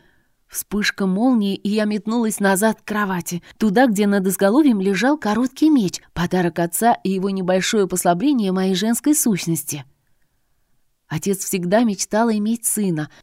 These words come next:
потому, когда я всерьез заинтересовалась владением оружием, дал свое согласие, уговорив протестующую матушку, причитавшую, что меч не для девицы, что мне больше подходят пяльцы и пряжа.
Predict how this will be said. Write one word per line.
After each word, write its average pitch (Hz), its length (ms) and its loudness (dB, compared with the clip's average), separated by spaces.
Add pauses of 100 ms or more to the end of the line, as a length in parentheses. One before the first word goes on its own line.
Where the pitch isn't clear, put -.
(140)
потому, 180 400 0
когда 180 260 0
я 180 160 2
всерьез 202 400 0
заинтересовалась 185 880 0
владением 170 600 0
оружием, 180 600 0
дал 202 240 0
свое 196 320 0
согласие, 175 800 -2 (200)
уговорив 175 480 0
протестующую 180 800 -4
матушку, 180 520 -4
причитавшую, 170 680 -2
что 165 200 -4
меч 196 340 -2
не 190 140 -2
для 190 180 -4
девицы, 190 640 -2 (160)
что - 200 -2
мне 190 160 0
больше 226 320 -2
подходят 208 600 -2
пяльцы 247 440 -2
и 269 40 -2
пряжа. 143 540 -4